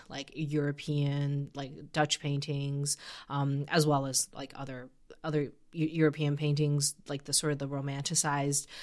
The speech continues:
um, feminine painting, a lot of it is, you know, the, the person is exhaust-, uh, exhaust-, exhaustitized? Exoticized. That is <laughs> what I was trying to say. Okay, the person is exoticized and also,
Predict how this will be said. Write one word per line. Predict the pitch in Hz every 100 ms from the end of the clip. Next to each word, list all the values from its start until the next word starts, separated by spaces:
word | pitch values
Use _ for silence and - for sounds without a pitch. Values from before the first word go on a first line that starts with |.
| - - -
um, | 135 139 135 147 - -
feminine | 170 165 175 175 170 165
painting, | 175 175 180 180 175
a |
lot | 147 139 143
of | 151
it | 151 143
is, | 156 147 139 -
you | 151 143
know, | 139
the, | 143 143 135
the | - 135
person | - - 147 - 135 135 131 -
is | 139 135
exhaust-, | 135 135 139 131 - - 147
uh, | 135 123 -
exhaust-, | 139 - 143 - - - - - -
exhaustitized? | 165 143 165 - 247 254 254 - - -
Exoticized. | 208 185 - 240 247 202 - 160 139 151
That | 226 254
is | -
<laughs> | -
what | 277 -
I | - 311 -
was | - - - - - -
trying | 226 175 196
to | -
say. | - - 185 - - - -
Okay, | 196 180
the | 175
person | 180 226 226
is | 214 180 -
exoticized | 165 151 180 190 190 - 135 135 147 -
and | 151 151
also, | 156 156 - 160 156